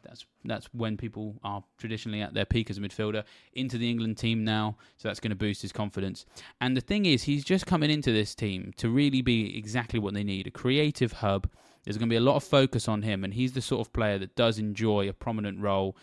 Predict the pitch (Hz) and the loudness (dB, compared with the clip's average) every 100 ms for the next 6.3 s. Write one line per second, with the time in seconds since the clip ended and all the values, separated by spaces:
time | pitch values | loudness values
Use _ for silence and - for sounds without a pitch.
0 | - _ _ 101 92 - 92 - - 117 | -20 _ _ -14 -14 -14 -14 -8 0 2
1 | 113 110 - - 123 110 107 98 95 104 | 2 -2 -2 2 4 2 0 -2 2 4
2 | 98 98 - - _ _ _ - 104 95 | 4 2 -2 -16 _ _ _ -10 -4 -4
3 | 98 101 98 - 101 95 - _ _ 95 | -4 -8 -6 -6 -6 -8 -14 _ _ -12
4 | 92 - _ - 113 - - - - 131 | -12 -16 _ -16 -14 -14 -12 -2 2 2
5 | 113 110 104 - 110 - 101 113 - - | 4 0 2 2 2 -2 -4 -4 -4 -2
6 | 98 98 98 | -2 0 -2